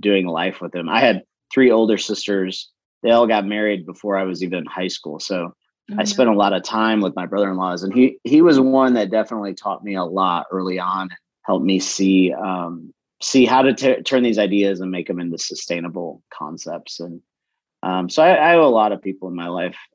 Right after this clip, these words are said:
Speaker 1: um, to these ideas.
Speaker 2: Yeah, really fantastic, um, to have that kind of mentorship growing up from both the lemonade stand and your own family. It's amazing. And I know you're also big, um,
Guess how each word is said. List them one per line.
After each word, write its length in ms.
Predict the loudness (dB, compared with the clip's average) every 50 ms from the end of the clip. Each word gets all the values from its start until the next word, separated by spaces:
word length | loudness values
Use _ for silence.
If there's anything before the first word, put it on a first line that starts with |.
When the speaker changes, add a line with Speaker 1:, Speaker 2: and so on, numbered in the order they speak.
| _ -10
Speaker 1:
um, 480 | -8 -8 -8 -8 -8 -10 -12 -14 -16 _ _ _ -16
to 100 | -12 -8
these 180 | -8 -8 -8
ideas. 400 | -8 -10 -10 -12 -16 -18 -18 _ _ _ _ _ _ _ _ _ _ _ _ _ _ _
Speaker 2:
Yeah, 360 | _ -20 -16 -12 -10 -10 -10 -10 -12 -16 -20 _ _ _
really 220 | -14 -12 -12 -12 -12
fantastic, 800 | -14 -12 -12 -12 -12 -12 -14 -14 -14 -12 -12 -12 -12 -12 -16 -16 -12
um, 400 | -8 -6 -4 -4 -4 -6 -8 -10
to 100 | -12 -10
have 220 | -8 -8 -8 -8
that 120 | -8 -10 -8
kind 140 | -6 -6 -4
of 80 | -2
mentorship 500 | -2 -4 -4 -6 -8 -10 -10 -10 -10 -8
growing 340 | -6 -4 -4 -2 -2 -2 -4
up 140 | -6 -8 -8
from 240 | -8 -6 -4 -4 -4
both 220 | -4 -6 -8 -10 -14 _ _ _
the 440 | -18 -16 -12 -8 -6 -6 -6 -6 -6
lemonade 380 | -6 -4 -2 -2 -2 -2 -4 -6
stand 320 | -8 -8 -6 -6 -6 -6
and 240 | -6 -6 -6 -6 -6
your 180 | -6 -6 -8 -6
own 220 | -6 -4 -4 -4
family. 420 | -4 -6 -6 -6 -6 -6 -8 -8
It's 220 | -10 -12 -14 -10 -10
amazing. 420 | -8 -8 -8 -8 -10 -12 -12 -14 _ -20 -20 -20 -20 -20 -20 -14 -6
And 120 | -2 0 2
I 60 | 2
know 240 | 2 2 2 2 2
you're 260 | 2 2 0 0 0
also 300 | -2 -4 -2 -2 -4 -4
big, 420 | -2 -2 -2 -2 0 -2 -4 -4 -8 -10
um, 580 | -8 -6 -4 -4 -2 -2 -2 -4 -6 -8 -10